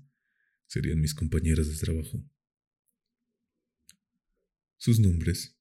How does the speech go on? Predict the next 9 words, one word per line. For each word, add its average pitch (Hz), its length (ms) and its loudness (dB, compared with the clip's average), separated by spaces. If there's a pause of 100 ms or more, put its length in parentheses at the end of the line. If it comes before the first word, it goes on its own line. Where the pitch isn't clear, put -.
(160)
eran 110 220 4
Claudia, 71 440 0 (720)
la 78 160 -2
de 73 100 2
la 73 100 0
recepción, 76 640 -4 (960)
Gema 80 540 -2
y 80 160 -2
Ana. 76 420 -4